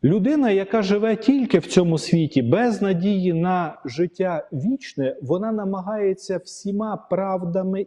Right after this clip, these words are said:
і неправдами, всіма силами, е, здобути якнайбільше вигоди з цього життя. І коли приходить, і приходять якісь труднощі,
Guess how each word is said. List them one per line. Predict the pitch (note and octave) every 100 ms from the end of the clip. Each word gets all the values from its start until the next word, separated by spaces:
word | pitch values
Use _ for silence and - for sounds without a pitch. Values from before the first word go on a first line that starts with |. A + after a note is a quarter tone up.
| -
і | F3+
неправдами, | F#3 F3 F3 E3+ C#3+ A#2 A#2+ A#2+ A#2+
всіма | - - F3 F#3
силами, | E3+ - G#3+ A3 A3 G#3+ G#3+ G#3 - _ _ _ _ F3+
е, | D3+ D3+ D3+ D3+
здобути | C3 B2 C3+ F3+ D#3+ B3+ A#3+ G#3
якнайбільше | D#3 A3+ C4 - G#3 G3 E3 G#3+ B3+ - G#3+
вигоди | D#3 F#3 A3+ G#3 F3+ F#3+
з | -
цього | - G3 F#3+
життя. | G3 F#3+ D#3+ A#2+
І | B2+
коли | - G#3 G#3+
приходить, | - G#3+ - A3+ F#3 F3 F#3
і | F#3+ -
приходять | G3+ G#3+ A3 F#3+ -
якісь | F#3+ - G3 -
труднощі, | - D4 D4 D#3 C#3 - - G2